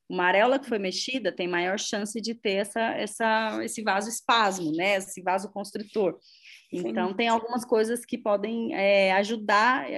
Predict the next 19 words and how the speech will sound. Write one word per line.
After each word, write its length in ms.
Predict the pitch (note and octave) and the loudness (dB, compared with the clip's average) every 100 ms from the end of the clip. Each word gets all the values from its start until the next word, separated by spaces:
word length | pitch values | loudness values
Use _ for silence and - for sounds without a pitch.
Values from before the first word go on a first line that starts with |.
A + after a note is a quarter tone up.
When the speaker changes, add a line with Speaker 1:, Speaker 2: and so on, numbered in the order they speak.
| G#3+ | -6
Speaker 1:
e 160 | F#3+ - | -8 -2
cooperar 560 | A3 G#3+ A#3 G#3+ G#3 | -2 2 4 4 4
pra 100 | B3 | 0
que 100 | A#3+ | -6
você 200 | A#3 A#3+ | -6 -6
tenha 480 | B3 A3+ G#3 A3 B3 - _ _ _ | -4 -2 0 -2 -4 -6 _ _ _
a 80 | G#3 | -4
síndrome 420 | G#3+ G#3+ G3 G#3 | -2 -2 -2 -2
de 80 | G3+ | -2
Renault. 380 | G#3 A3 A3 - _ _ _ _ _ _ _ - | -2 -2 -4 -8 _ _ _ _ _ _ _ -14
Speaker 2:
Caramba! 640 | - C#4 B3+ B3+ B3 - - | -4 0 2 2 0 -2 0
E 100 | D4+ D4+ | 2 2
tá, 240 | - E4+ | 4 4
deixa 220 | D#4+ D#4+ | 4 0
eu 40 | F#4 | -4
te 80 | - | -4
fazer 180 | E4 | 0
uma 160 | D#4 C#4+ | 2 4
pergunta. 500 | D4 A#3 A3 A3+ | 2 2 -4 -4